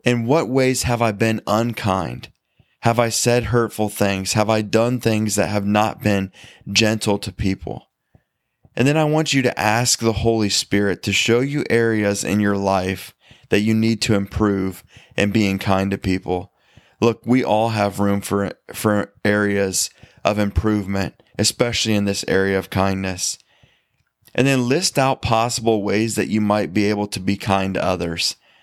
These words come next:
You know, there's times where we have to work towards these things. Some of this stuff might not come natural. And then set some goals to make it a point to reach out and be kind to specific people in your life.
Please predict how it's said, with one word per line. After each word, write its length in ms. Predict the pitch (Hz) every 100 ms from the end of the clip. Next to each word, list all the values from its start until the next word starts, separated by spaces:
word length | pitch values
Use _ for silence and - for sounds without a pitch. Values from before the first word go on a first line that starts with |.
| - _ _ _ _ _ _
You 120 | - 127
know, 220 | 131 -
there's 260 | 120 139 -
times 420 | 131 131 156 117
where 140 | 113
we 140 | 107 113
have 220 | 127 -
to 100 | 101
work 360 | 92 107 110
towards 380 | - 101 92 90
these 200 | 87 92
things. 300 | - 87 87
Some 180 | - 143
of 60 | 170
this 160 | 151
stuff 300 | - 120 120
might 220 | 120 117
not 200 | 104 107
come 220 | - 107 101
natural. 600 | 92 101 101 95 - - _ _ _ _ _ -
And 160 | 123 127
then 140 | 123
set 360 | - - 147 165
some 260 | 147 117
goals 640 | 104 98 104 120 139 - - _ _
to 120 | - 113
make 280 | 113 135
it 80 | 143
a 60 | 123
point 580 | - 110 107 120 120 - _ _ _
to 120 | - 117
reach 420 | 104 117 139 -
out 340 | 87 104 113 -
and 160 | 104 107
be 120 | 113
kind 480 | - - 107 107 101
to 100 | 98
specific 640 | - 101 - 110 107 104
people 560 | - 107 101 90 87 87 _ _ _ _ _ _ _ - -
in 120 | 101 104
your 160 | 101
life. 480 | 95 85 - - -